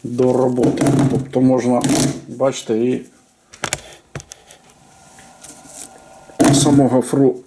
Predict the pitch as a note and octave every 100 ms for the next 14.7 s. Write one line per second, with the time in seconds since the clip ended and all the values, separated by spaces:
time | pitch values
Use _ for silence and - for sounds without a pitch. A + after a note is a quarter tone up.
0 | _ - C#3 C#3 - - C#3 B2+ C3+ A#2+
1 | B2+ C3+ B2+ G3 F#3+ F#3+ C#3+ C#3+ C3+ -
2 | - _ _ _ - C3+ D3 - - -
3 | _ _ A#2+ B2 B2+ C#3 C3 C3+ - C3
4 | C3 C3 C3+ C#3 C#3 - C3+ D3 C#3+ B2+
5 | B2 A#2 A#2+ A#2 - - - C#3+ - C3
6 | - - _ _ - - - - - -
7 | - - - _ - _ C#3 D3 C3+ -
8 | C3 - _ - - - _ - - C3
9 | - C4+ - - - _ _ _ _ _
10 | _ _ _ - B2 B2+ D3 D3 A2 G#2
11 | - - - _ _ - _ _ _ _
12 | - - - - - - - - - -
13 | B2+ B2+ D3 - D3+ A#2 G#2+ G#2+ - -
14 | A#2+ B2+ C3+ D#3+ D#3+ B2+